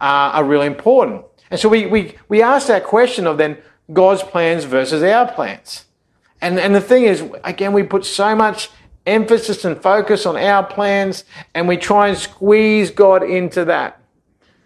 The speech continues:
And rather than saying, "God, what is your plan for my life? What is your plan for my week? What is your plan for my year?" And basically owning that, that way.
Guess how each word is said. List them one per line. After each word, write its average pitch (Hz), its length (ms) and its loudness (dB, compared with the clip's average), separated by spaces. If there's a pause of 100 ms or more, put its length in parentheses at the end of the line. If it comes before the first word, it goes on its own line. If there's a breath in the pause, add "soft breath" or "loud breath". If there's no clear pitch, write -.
(240)
And 147 180 -8
rather 175 280 0
than 170 80 -2
saying, 147 320 -4
"God, 156 200 4
what 180 220 4
is 185 120 0
your 175 140 2
plan 143 340 -6
for 143 100 -16
my 131 160 -4
life? 113 340 -6 (240 soft breath)
What 170 160 2
is 170 100 0
your 180 120 2
plan 156 340 -4
for 151 100 -12
my 131 160 -2
week? 107 240 -6
What 170 140 2
is 190 100 0
your 202 120 2
plan 180 340 -2
for 165 100 -6
my 143 140 -2
year?" 131 280 -2 (260 loud breath)
And 135 240 -4
basically 139 680 0
owning 135 500 -4
that, 113 340 -6
that 135 220 -2
way. 107 300 -6